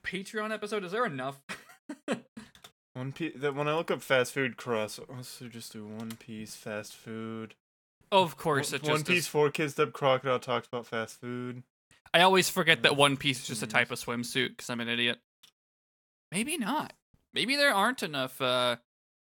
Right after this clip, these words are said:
Speaker 1: I mean, One Piece is big enough that it doesn't have to. Maybe that's the difference. But I just, like, I wanna see Luffy's
Speaker 2: twenty seventeen
Speaker 1: face.
Speaker 2: McDonald's One Piece Happy Meal toys.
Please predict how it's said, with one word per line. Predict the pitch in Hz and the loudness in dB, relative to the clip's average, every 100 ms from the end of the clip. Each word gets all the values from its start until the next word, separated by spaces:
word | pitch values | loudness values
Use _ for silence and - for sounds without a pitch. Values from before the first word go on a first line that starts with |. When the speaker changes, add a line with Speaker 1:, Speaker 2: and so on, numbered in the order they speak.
| _ _ _ _ - | _ _ _ _ 2
Speaker 1:
I | 185 | 4
mean, | 214 | 6
One | 226 277 | 4 2
Piece | 320 - | -2 -6
is | 208 | -2
big | 180 175 | 2 4
enough | 180 175 | 6 4
that | 180 | 4
it | 139 | 2
doesn't | 135 - | 0 -2
have | - 123 117 - | -2 0 0 -2
to. | - 98 | -14 -10
Maybe | 131 147 185 | -4 -2 2
that's | 147 143 | 2 2
the | - | -4
difference. | 123 120 120 - - - _ _ _ _ _ _ - | -8 -8 -8 -14 -18 -20 _ _ _ _ _ _ -4
But | 185 | 2
I | 240 | 4
just, | 247 240 226 | 4 4 4
like, | 202 - - | 4 2 2
I | 214 | 6
wanna | 214 247 262 | 6 6 4
see | 170 - | 4 6
Luffy's | |
Speaker 2:
twenty | 208 202 | 6 6
seventeen | 214 214 208 | 6 6 8
Speaker 1:
face. | 185 170 | 8 8
Speaker 2:
McDonald's | 180 147 160 175 175 139 | 4 6 6 6 4 4
One | 147 156 | 4 4
Piece | 156 165 143 | 2 -4 0
Happy | 143 131 135 123 | 4 4 4 -2
Meal | 110 104 | -2 -4
toys. | 98 104 98 95 101 - | -8 -10 -10 -12 -14 -16